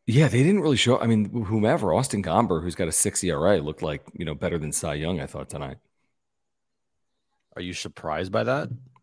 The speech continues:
Speaker 1: No, I'm not. And after the two-hour delay, it looked like they were just like, "Eh, we're good." But it's like,
Speaker 2: Like
Speaker 1: after you score, I mean, but dude, after the Grisham home run, you have to win.
Speaker 2: You have to. There's no other,
Speaker 1: You have
Speaker 2: there,
Speaker 1: to.
Speaker 2: there, you have to win. You have to score
Speaker 1: Oh, yeah.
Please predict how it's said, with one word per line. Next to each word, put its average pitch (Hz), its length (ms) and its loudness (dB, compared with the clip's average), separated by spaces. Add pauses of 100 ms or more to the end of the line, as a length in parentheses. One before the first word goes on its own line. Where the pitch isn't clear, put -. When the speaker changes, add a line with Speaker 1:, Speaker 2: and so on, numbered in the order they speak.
(340)
Speaker 1:
No, 80 320 -6 (100)
I'm 85 140 -8
not. 78 320 -4
And 104 140 2
after 104 240 2
the 90 60 -8
two-hour 101 280 4
delay, 80 320 0
it 90 80 0
looked 85 180 -8
like 82 120 -2
they 82 100 -2
were 78 80 -4
just 78 160 -8
like, 80 140 -6
"Eh, 92 240 -2 (260)
we're - 120 -8
good." 85 200 -10 (1600)
But - 220 -8
it's - 100 0
like, 131 80 4
Speaker 2:
Like 123 80 0
Speaker 1:
after 156 240 -2
you 120 160 4
score, - 360 -4
I 151 60 0
mean, 160 160 0
but 139 160 -4 (260)
dude, 165 220 2
after 135 220 2
the 135 80 -2
Grisham 113 260 -2
home 95 140 -2
run, 85 100 -2
you 73 60 -6
have 76 140 -12
to - 60 -14
win. - 200 -12 (1120)
Speaker 2:
You 107 80 -8
have 147 160 0
to. - 100 -18
There's 117 220 -2
no 135 120 8
other, 127 100 8
Speaker 1:
You 135 60 6
have 208 140 0
Speaker 2:
there, 80 180 0
Speaker 1:
to. 73 180 -6
Speaker 2:
there, 127 100 2
you 120 60 4
have 156 140 2
to 175 60 0
win. 190 200 6
You 147 80 2
have 165 60 -2
to 156 80 -6
score 185 160 -4
Speaker 1:
Oh, 175 40 -2
yeah. 180 40 0